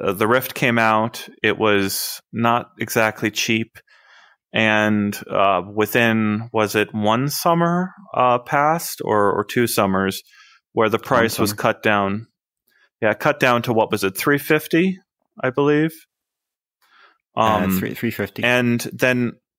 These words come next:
Speaker 1: you, you, you've got this
Speaker 2: Sorry,
Speaker 1: chart
Speaker 2: three nine nine.
Speaker 1: that you've been, so you've got this chart. He's been,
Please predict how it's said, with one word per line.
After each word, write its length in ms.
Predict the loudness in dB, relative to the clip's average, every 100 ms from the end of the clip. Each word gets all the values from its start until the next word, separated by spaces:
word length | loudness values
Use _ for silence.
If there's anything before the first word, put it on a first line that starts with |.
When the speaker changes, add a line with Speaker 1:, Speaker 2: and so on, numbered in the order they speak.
| _
Speaker 1:
you, 160 | -6 -2
you, 140 | -2 -2
you've 160 | -2 0
got 220 | -2 0
this 140 | -2
Speaker 2:
Sorry, 120 | 0
Speaker 1:
chart 140 | 0 0
Speaker 2:
three 140 | 0
nine 180 | 0 -2
nine. 160 | 0 0
Speaker 1:
that 160 | -2 -2
you've 180 | -4 -2
been, 240 | -4 -6 _ _ _ _ _ _ _ _ _ _ _ -20 -2
so 180 | 0 2
you've 180 | 0
got 160 | 0 0
this 160 | 0 -2
chart. 320 | 2 2 2
He's 180 | -2 -2
been, 260 | -4 -6